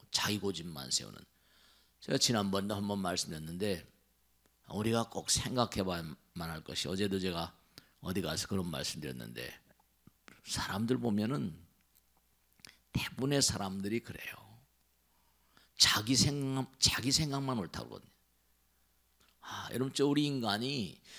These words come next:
지옥에서 뭐 과보를 당하면은 아귀벌 받고, 뭐 축생벌 받고, 응? 아수라, 인간까지 이렇게 영적인 진화를 해온다고 그럽니다.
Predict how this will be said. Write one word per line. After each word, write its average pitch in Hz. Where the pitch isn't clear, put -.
지옥에서 95
뭐 92
과보를 98
당하면은 82
아귀벌 90
받고, -
뭐 160
축생벌 107
받고, -
응? 113
아수라, 165
인간까지 117
이렇게 98
영적인 117
진화를 104
해온다고 85
그럽니다. 58